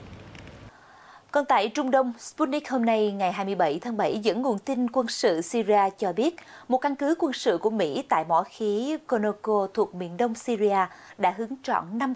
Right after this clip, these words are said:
quả tên lửa, trong đó ba quả tấn công trực diện căn cứ tại Konoko, hai quả còn lại đã đáp xuống khu vực gần đó. Theo Sputnik, lực lượng Mỹ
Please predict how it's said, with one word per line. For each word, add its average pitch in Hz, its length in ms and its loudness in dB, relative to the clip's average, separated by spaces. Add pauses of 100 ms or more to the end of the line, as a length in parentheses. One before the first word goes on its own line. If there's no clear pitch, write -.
quả - 200 2
tên 214 180 -2
lửa, 190 200 2 (380)
trong 302 140 0
đó 262 260 2
ba 311 160 0
quả 226 340 0
tấn 277 140 -4
công 254 280 0
trực - 220 -6
diện 170 240 0
căn 208 220 -4
cứ 214 280 -2
tại 185 300 0
Konoko, 196 460 0 (320)
hai 254 160 -2
quả 226 160 0
còn 190 220 -4
lại 170 300 -2 (240)
đã 156 180 -4 (100)
đáp 240 140 2
xuống 233 280 0
khu 254 140 0
vực - 240 -8
gần 147 200 -2
đó. 151 280 -10 (1700)
Theo 240 180 4
Sputnik, 254 460 2 (280)
lực 240 160 0
lượng 220 220 6
Mỹ 214 300 2